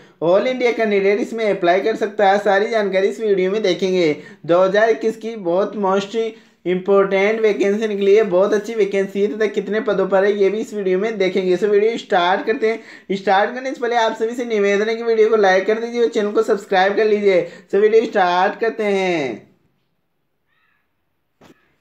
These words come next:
ये नोटिफिकेशन जारी हुआ मध्य प्रदेश लोक सेवा आयोग की तरफ से। रेजिडेंसी क्षेत्र इंदौर, राज्य वन सेवा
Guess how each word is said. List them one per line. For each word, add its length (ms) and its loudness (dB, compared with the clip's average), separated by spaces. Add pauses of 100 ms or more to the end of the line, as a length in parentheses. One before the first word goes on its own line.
(100)
ये 420 4
नोटिफिकेशन 640 -2
जारी 300 4
हुआ 220 4
मध्य 340 -2
प्रदेश 400 2
लोक 260 2
सेवा 320 2
आयोग 340 2
की 100 -8
तरफ 300 0
से। 180 4 (1300)
रेजिडेंसी 800 0
क्षेत्र 380 0
इंदौर, 640 2 (340)
राज्य 440 0
वन 360 -2
सेवा 600 2